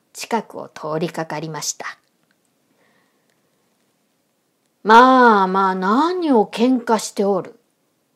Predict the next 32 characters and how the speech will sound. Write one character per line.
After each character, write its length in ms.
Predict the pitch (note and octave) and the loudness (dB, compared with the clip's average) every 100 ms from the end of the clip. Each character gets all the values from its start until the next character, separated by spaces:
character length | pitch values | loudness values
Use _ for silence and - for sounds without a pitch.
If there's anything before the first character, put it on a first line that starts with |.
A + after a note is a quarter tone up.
| _ _ _ _ _ | _ _ _ _ _
落 320 | E3 F3+ - - | -6 -6 -6 -10
ち 0 | |
着 240 | - F3+ | -10 -10
い 40 | |
て、 300 | E3 G3 - _ _ _ _ - | -6 -8 -8 _ _ _ _ -6
わ 180 | F3+ G3+ | -2 -2
し 200 | - G#3 | -4 -2
に 180 | A3 F3+ | -2 -2
事 200 | G3 G3 | -4 4
情 260 | A3+ A3+ | 6 6
を 60 | F#3+ | 4
話 420 | - F#3+ G3+ F#3+ | -4 -6 -4 -4
し 40 | |
て 140 | - B2+ | -10 -16
み 120 | D#3 | -16
ろ。」 120 | C#3+ - _ _ _ _ _ _ _ _ _ _ _ _ _ _ _ _ _ _ _ _ _ _ _ _ _ _ _ _ _ _ _ | -18 -20 _ _ _ _ _ _ _ _ _ _ _ _ _ _ _ _ _ _ _ _ _ _ _ _ _ _ _ _ _ _ _
そ 180 | - A#3+ | -6 -4
し 140 | A3+ | -4
て 160 | - A#3+ | -2 -2
二 300 | A#3 - A#3+ | -2 -4 -4
人 160 | A#3+ G3 | -2 -8
の 100 | F3 | -10
話 520 | F#3 F3+ G3 - F#3+ | -8 -8 -8 -8 -8
を 140 | E3 | -8
聞 280 | D#3+ - F3+ | -10 -14 -12
い 40 | |
た 160 | F3 E3 | -10 -12
庄 300 | E3 F3+ F3+ | -10 -8 -8
屋 100 | E3+ | -8
さ 200 | - D#3 | -10 -10
ん 120 | D#3 | -10
は、 220 | D3+ C#3 | -14 -14